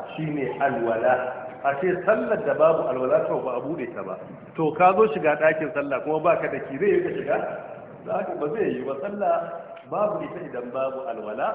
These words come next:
sai dai a halin da ya halatta a yi taimama ko abin da ya kama da haka, wannan sai a yi shi insha Allah ta'ala. Don haka ala ayi halin duk cunkoson jama'a, ko da za ka da sallah sai dai ka yi haƙuri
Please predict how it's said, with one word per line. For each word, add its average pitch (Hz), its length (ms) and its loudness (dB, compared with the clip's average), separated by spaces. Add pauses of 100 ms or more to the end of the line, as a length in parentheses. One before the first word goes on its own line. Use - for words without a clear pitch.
(300)
sai 139 160 -8
dai 143 140 -6
a 123 100 -8
halin 147 340 0
da - 80 -8
ya - 120 -4
halatta - 340 -6
a - 80 -6
yi 143 140 -4
taimama 151 440 -4
ko 214 200 -2
abin 139 260 -4
da 120 80 -6
ya 120 100 -6
kama 117 240 -4
da 113 100 -8
haka, 131 280 -6 (480)
wannan 127 420 -2
sai 147 120 -4
a 143 120 -2
yi 123 200 -4
shi - 120 -10
insha 123 380 -6
Allah 104 260 -4 (140)
ta'ala. 95 260 -8
Don 120 120 -6
haka 139 180 -4
ala 127 240 0
ayi 127 140 -2
halin 127 460 0 (360)
duk 185 180 -2
cunkoson 135 560 -2
jama'a, 135 380 -2
ko 180 140 4
da 170 140 4
za 139 140 2
ka 139 100 -2
da 123 120 -2
sallah 127 280 0
sai 120 100 -2
dai - 120 -2
ka 120 120 -4
yi 120 100 -4
haƙuri 147 420 -2